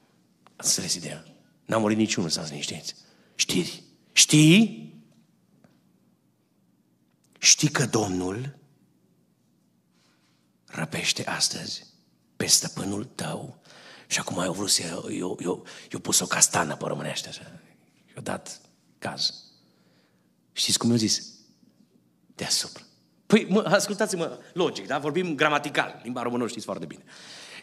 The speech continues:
Când cineva e răpit, unde merge, în jos sau în sus? Păi în sus. Păi de ce mai folosești expresia asta? A, au vrut să-l, înțelegeți? Au vrut să-i spună: „Fii atent, Elisei, că el, el e un pic mai sus ca tine.”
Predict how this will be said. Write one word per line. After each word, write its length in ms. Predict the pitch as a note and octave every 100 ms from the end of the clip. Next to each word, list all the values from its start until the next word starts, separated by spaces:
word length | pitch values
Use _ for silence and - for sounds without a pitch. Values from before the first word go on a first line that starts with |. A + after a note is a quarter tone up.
| -
Când 200 | D3+ D3
cineva 400 | - C3 A2 D3
e 20 |
răpit, 400 | E3 E3 C3 E3
unde 180 | G3 C3+
merge, 220 | G2+ F#2
în 60 | F#2+
jos 180 | C3+ F#3
sau 120 | -
în 60 |
sus? 260 | G2 - - - - _ _ _ _ _ _ -
Păi 180 | - G#2+
în 60 |
sus. 220 | A2 - -
Păi 100 | C3+
de 80 |
ce 100 | E3
mai 100 | B3
folosești 460 | A#3+ A#3 G3+ G3 -
expresia 420 | D3 B2 A2+ -
asta? 160 | F#2+ - - - -
A, 160 | - A#2+
au 160 | A2+
vrut 180 | G#2+ A#2+
să-l, 400 | - A2 A2 G#2+ A2+ G#2+ G#2 - B2 G#2+ _ _ _ _ _ _ _ _ _ _ _ _ _
înțelegeți? 460 | - F#2 G#2+ B2+ - - _ _ - - -
Au 100 | G#2
vrut 140 | A2
să-i 80 | G2+
spună: 260 | - G#2+
„Fii 180 | G2 -
atent, 320 | C3 - -
Elisei, 360 | - D#2+ - D#2
că 160 | - D#2+
el, 220 | D#2+ D#2+
el 340 | E2 D#2+ E2
e 60 | F2
un 80 | F2
pic 160 | F2
mai 140 | E2 D2+
sus 240 | - -
ca 120 | -
tine.” 300 | - - -